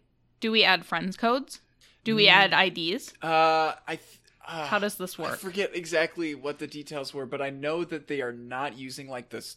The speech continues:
Speaker 2: the Street Pass system. Is that what it was called
Speaker 1: Yeah, they're
Speaker 2: before?
Speaker 1: not using the Street Pass system, um, because we gave up on that a while ago.
Speaker 2: Mm-hmm.
Speaker 1: Um, but I'm not really sure how you're going to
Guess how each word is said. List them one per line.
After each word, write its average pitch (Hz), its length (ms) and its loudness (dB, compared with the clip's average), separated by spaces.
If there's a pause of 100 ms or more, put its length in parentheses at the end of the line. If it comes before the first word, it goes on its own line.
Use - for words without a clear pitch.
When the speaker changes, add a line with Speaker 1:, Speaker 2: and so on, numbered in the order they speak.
Speaker 2:
the 113 100 -14
Street - 440 -8
Pass 262 280 -4
system. 277 380 -10
Is 151 100 -14
that 180 140 -4
what 233 100 -8
it - 60 -12
was 240 100 -12
called 208 160 -2
Speaker 1:
Yeah, 175 100 2
they're 202 200 0
Speaker 2:
before? 208 40 2
Speaker 1:
not 233 220 6
using 262 300 0
the 240 60 2
Street 202 280 -2
Pass 185 240 0
system, 180 580 -4 (120)
um, 170 540 0 (440)
because 170 600 -12 (840)
we - 100 -10
gave 165 200 -4
up - 180 -6
on - 120 -4
that 185 140 -6
a 165 40 -6
while 170 200 -6
ago. 180 180 -8 (100)
Speaker 2:
Mm-hmm. 131 560 -12
Speaker 1:
Um, 196 480 2 (960)
but 214 120 -8
I'm 220 120 -2
not 226 220 0
really 226 240 0
sure 214 300 -6
how 196 320 -2
you're 190 220 -6
going 180 280 -4
to 175 480 -2